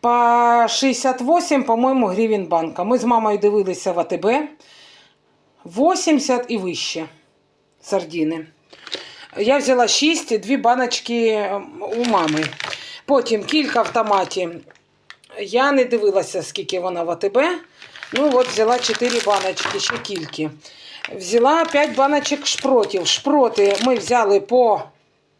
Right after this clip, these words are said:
боже, десь чек. Ну, коротше, е, щось вісімдесят гривень, до вісімдесяти банка. В А Т Б дивились, саме дешевші стоять. Вон, теж Аквамарін фірма.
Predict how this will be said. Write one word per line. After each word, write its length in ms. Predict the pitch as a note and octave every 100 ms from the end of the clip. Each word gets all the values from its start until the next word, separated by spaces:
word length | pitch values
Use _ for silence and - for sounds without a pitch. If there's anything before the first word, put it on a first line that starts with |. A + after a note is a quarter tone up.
| _ _ _ _ _ _ _ _
боже, 240 | A#3+ A3
десь 220 | G#3+ B3
чек. 420 | - - A#3+ - - - -
Ну, 100 | D4+
коротше, 380 | D#4 E4+ F#4+ E4+
е, 500 | D4 C#4 B3 B3 A3+
щось 300 | - C#4+ C#4
вісімдесят 580 | B3 D#4+ C#4 A#3+ C4
гривень, 440 | G3+ F3+ F#3+ D#3+ E3
до 120 | A#3
вісімдесяти 720 | A#3+ - A#3+ E3+ E3 F#3+ -
банка. 500 | F#3+ F3 D#3+ D#3 D#3 - - - _
В 100 | G#3
А 60 |
Т 120 | B3+ C4
Б 160 | C#4+
дивились, 460 | B3+ B3+ D#4 D4 C#4+
саме 300 | C4 B3+ A3+
дешевші 560 | A3 - C#4+ D4+ D#4+
стоять. 640 | D4+ - D4 C#4+ C#4+ C#4+ - - - - - - - _ _ _
Вон, 240 | G#3+ G#3 F#3
теж 220 | A#3+ F#3+
Аквамарін 760 | G3 G#3+ A3 B3 A#3+ G#3+ F#3
фірма. 480 | E3 F#3+ E3+ E3+ E3+